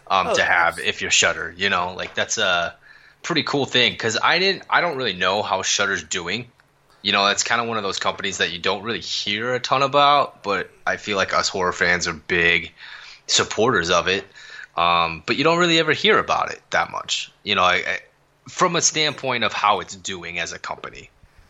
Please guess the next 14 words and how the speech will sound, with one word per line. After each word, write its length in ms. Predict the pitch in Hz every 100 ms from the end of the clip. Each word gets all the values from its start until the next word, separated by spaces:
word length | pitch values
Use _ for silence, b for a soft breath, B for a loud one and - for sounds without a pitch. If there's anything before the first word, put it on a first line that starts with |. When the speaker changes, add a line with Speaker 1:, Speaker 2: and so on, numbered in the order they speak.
| b _
Speaker 2:
Yeah, 140 | 185
you 220 | 160 180
have, 560 | 196 208 180 151 - - 160
of 120 | -
course, 380 | 165 151 - - 139
I, 140 | 147 -
I've 260 | 147 165 151
never 200 | 156 156
got 180 | 147 143
into 400 | 131 - 143 120
Stranger 420 | - 131 120 120
Things. 540 | - 131 127 123 - -
I, 280 | 127 127 87 90 B B
I, 240 | 104 147